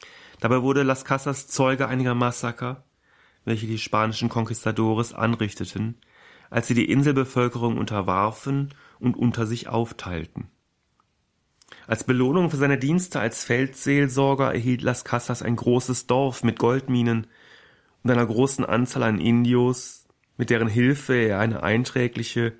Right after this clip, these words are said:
Gruben- und Plantagenwirtschaft betrieb. Doch sein Verhältnis zum Vorgehen der Conquistadores wird unter dem Eindruck brutaler Gräueltaten zunehmend kritisch.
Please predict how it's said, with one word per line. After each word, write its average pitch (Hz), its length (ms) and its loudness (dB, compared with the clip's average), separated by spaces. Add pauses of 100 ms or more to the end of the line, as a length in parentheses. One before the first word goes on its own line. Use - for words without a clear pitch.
(400)
Gruben- 113 460 2
und 117 100 0
Plantagenwirtschaft 110 1120 -2
betrieb. - 540 -14 (2750)
Doch 127 80 -6
sein 147 160 0
Verhältnis 175 500 0
zum 156 140 2
Vorgehen 147 480 2
der 123 80 2
Conquistadores 127 960 2
wird 120 160 0
unter 110 160 -2
dem 117 160 2
Eindruck 131 460 0
brutaler 113 500 0
Gräueltaten 113 760 0
zunehmend 110 520 -2
kritisch. - 560 -8